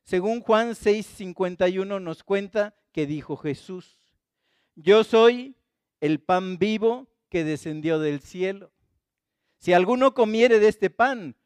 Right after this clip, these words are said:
vivirá para siempre". Entonces Él es, pero el maná, pero divino, ¿no? Es el maná del cielo que Dios envió para la salvación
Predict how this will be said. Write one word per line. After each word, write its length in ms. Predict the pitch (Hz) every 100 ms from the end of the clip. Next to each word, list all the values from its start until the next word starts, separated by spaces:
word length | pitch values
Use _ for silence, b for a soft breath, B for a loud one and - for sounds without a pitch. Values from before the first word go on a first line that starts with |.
| _ _
vivirá 680 | 127 127 131 151 175 196 _ _ _ _ _ _
para 260 | - 123 123
siempre". 520 | - 120 117 113 120 _ _ _ _ _ _ _ _ _ _ _ _ _ _
Entonces 460 | 160 160 202 196 190
Él 140 | 190
es, 280 | 190 185 - _ _ _ _
pero 200 | 151 147
el 120 | 143
maná, 480 | 139 135 147 180 233 -
pero 220 | 156 139
divino, 520 | 139 139 165 139 113
¿no? 180 | 127 151
Es 200 | 143 -
el 120 | 135
maná 520 | 131 131 165 190 208 _ _ _ _
del 300 | 123 135 135
cielo 440 | - 214 220 208
que 160 | 165 143
Dios 300 | 156 190 -
envió 580 | 220 220 208 202 220 _ _ _
para 420 | 226 247 254 254 _ _ -
la 140 | 143
salvación 800 | - 135 131 127 180 180 185